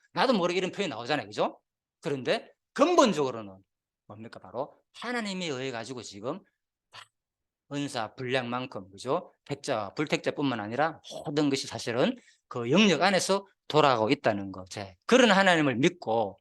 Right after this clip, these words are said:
조금, 예? 직접적으로는 물론 그렇다 해가지고 나 자신을 부인하고 무조건 그렇게 생각하고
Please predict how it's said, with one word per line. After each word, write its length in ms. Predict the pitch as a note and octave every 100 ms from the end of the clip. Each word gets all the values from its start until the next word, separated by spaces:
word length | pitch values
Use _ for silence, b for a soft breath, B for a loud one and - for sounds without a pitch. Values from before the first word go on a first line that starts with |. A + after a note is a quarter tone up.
| _
조금, 500 | - F#3+ G3 B3+ - - _ _ B2+
예? 180 | D#3+
직접적으로는 880 | - A3+ B3 C#4 G3+ E3 E3+ A3+ A#2+ G#2+
물론 220 | D#3+ D#3+
그렇다 240 | D3 E3
해가지고 400 | F#3 D3 C3+ A2+
나 160 | B2+ D3
자신을 440 | D3+ - D#3 A#2 -
부인하고 540 | D3+ D3+ C#3+ B2 G#2+ B -
무조건 680 | D3 F3 A#3 B3+ A#3 F3 - B -
그렇게 360 | D3 A#3+ G#3
생각하고 640 | D3+ F3+ E3 D3+ C#3+ E3